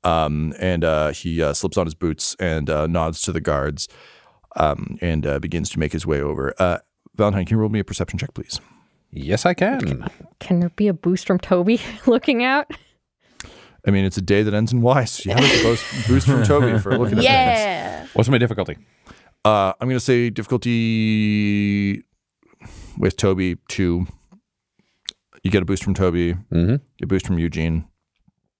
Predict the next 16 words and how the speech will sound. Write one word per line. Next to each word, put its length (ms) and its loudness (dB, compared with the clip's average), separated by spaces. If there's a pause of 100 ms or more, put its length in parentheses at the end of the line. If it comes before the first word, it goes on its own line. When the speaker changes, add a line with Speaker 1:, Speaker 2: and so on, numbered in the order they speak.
(1200)
Speaker 2:
Great. 180 4
Speaker 1:
Um, 460 -2 (220)
and 1600 0 (1120)
one 280 0
setback 540 -2
for 140 -6
reasons 280 -4
I 60 -6
can't 220 -4
tell 180 -8
you. 800 -6 (2250)
Speaker 2:
Would 140 4
that 140 2
setback 320 0
be 80 0
removed 360 2